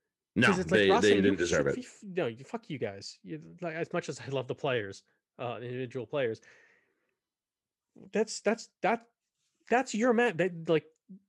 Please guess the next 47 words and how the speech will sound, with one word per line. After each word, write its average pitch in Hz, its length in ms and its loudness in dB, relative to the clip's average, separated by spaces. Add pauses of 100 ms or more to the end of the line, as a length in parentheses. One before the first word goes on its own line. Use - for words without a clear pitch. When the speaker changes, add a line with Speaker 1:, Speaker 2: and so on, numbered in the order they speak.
(160)
Speaker 2:
<laughs> - 400 -18
this 170 200 -4
is 185 140 -6
your 175 100 0
match 170 260 0
to 151 80 0
lose, 135 520 0
and 131 240 -6
Speaker 1:
Mm, 120 180 4
Speaker 2:
you 71 60 -2
Speaker 1:
dude, - 420 0
and 90 240 2
they 85 160 0
totally 90 300 2
screwed 71 260 0
it 69 60 0
up. - 140 -4 (500)
Speaker 2:
and 139 120 -4
you 127 80 -6
didn't 143 180 -10
try 151 160 -4
to 131 80 -4
win. 120 240 -4 (300)
Speaker 1:
Yeah, 82 200 0 (300)
Balmany 101 400 4
played 90 340 4
quite 95 240 2
good, 87 300 4 (520)
uh, - 40 0 (180)
Speaker 2:
Mm-hmm. - 80 2
Speaker 1:
in 87 120 2
Chat's 82 340 0
place, 85 500 2
and 76 160 0
I 78 80 2
understand 80 500 0
playing 78 280 0
eighty 78 280 2
as 76 120 0
a, 78 160 4
as 76 120 2
a 80 60 2
hooker 78 260 0
is 73 100 0
not 71 280 -2
a - 40 -8
picnic, 87 500 -6